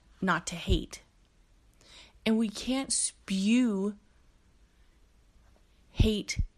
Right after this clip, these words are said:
and expect people not to hate us. If you are advocating for something, you must do it in a way where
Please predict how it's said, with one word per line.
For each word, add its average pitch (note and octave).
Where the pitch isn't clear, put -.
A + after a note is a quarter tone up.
and G#3+
expect G#3
people G3+
not G3
to -
hate F#3
us. -
If G#3
you D4
are D#4
advocating B3+
for C#4+
something, C#4+
you G#3+
must A3+
do G#3
it G3+
in G3
a F#3+
way F3
where F3+